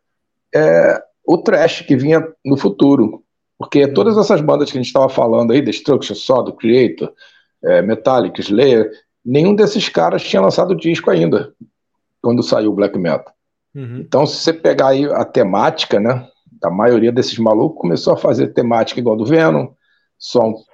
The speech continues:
Speaker 1: rápido igual do Venom, som sujo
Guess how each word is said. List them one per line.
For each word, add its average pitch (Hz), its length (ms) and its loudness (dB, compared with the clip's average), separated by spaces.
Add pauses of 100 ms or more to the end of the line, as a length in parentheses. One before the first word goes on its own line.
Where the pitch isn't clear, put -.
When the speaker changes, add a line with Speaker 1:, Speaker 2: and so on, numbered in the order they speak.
(600)
Speaker 1:
rápido 117 480 -2
igual 101 240 2
do 120 100 0
Venom, 135 600 0
som 117 200 -2
sujo 135 720 0